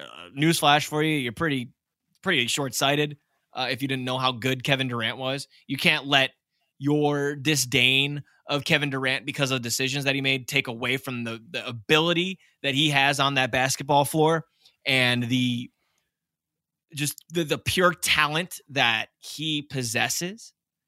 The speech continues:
You can't say, "Oh, 'cause he joined a super team, he doesn't have what it take." No, don't say that.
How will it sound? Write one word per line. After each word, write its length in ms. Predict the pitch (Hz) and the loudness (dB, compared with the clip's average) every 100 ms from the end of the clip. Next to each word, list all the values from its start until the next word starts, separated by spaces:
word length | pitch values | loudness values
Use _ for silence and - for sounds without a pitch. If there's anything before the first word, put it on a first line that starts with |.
| _ | _
You 140 | 165 | -4
can't 420 | 208 - 220 180 - _ _ _ _ _ _ | -2 2 2 2 -2 _ _ _ _ _ _
say, 440 | - 170 156 135 - _ _ _ _ | 0 2 4 2 -4 _ _ _ _
"Oh, 180 | 185 202 | 6 6
'cause 200 | 185 196 | 8 4
he 100 | 190 | 4
joined 280 | 160 185 175 | 4 4 4
a 40 | |
super 260 | 151 180 160 | 2 0 -2
team, 260 | - 160 151 | -2 0 0
he 100 | 151 | 0
doesn't 240 | 135 139 | 0 -2
have 260 | 131 135 120 | 0 0 -2
what 120 | 117 | -8
it 140 | 101 | -8
take." 300 | - 165 - | -2 -2 -2
No, 580 | 120 113 104 107 139 156 | -2 -2 -2 -6 -6 -8
don't 200 | 147 185 | -10 -6
say 200 | 175 143 | 0 2
that. 260 | 117 113 147 | 2 0 -2